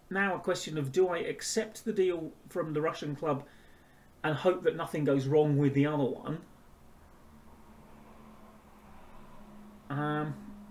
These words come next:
or do I just sort of turn it down? 'Cause, I mean, Muller-Wolf is only, like, twenty-one, and he's, he's got a lot of potential. Oh, hello.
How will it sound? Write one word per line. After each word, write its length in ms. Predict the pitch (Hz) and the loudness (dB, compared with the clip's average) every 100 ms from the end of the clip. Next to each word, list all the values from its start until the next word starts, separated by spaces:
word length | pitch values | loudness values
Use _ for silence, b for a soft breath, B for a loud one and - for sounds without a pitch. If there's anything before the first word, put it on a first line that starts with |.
| - - - - - - - | -16 -16 -18 -20 -20 -20 -2
or 440 | 175 170 165 160 151 | 0 2 2 2 0
do 240 | 175 156 | 2 4
I 120 | 156 | 4
just 240 | 143 165 - | 0 -4 -4
sort 140 | 135 | -6
of 60 | - | -2
turn 160 | 175 | -2
it 40 | 175 | 0
down? 100 | 165 | -2
'Cause, 120 | 196 | 0
I 40 | |
mean, 160 | 208 214 | 4 4
Muller-Wolf 440 | 294 302 269 226 | 4 4 2 2
is 100 | 208 | 2
only, 220 | 233 247 214 | 2 2 0
like, 160 | 185 - - | -2 -6 -14
twenty-one, 920 | - - 202 196 185 165 170 196 220 | -4 0 0 0 -2 -4 -4 0 0
and 160 | - 175 | -2 -4
he's, 340 | 202 202 - - - - - | -4 -4 -8 -20 -20 -20 -2
he's 200 | 214 226 | 0 2
got 300 | 262 247 - | 0 0 0
a 60 | |
lot 200 | 190 208 | 0 2
of 120 | 175 - - - - | -2 -6 -20 -20 -12
potential. 680 | 202 - 196 196 - - - - - 214 | -10 -2 -2 -2 -4 -6 -10 -20 -6 0
Oh, 140 | 247 | 2
hello. 360 | 196 139 196 | 2 0 0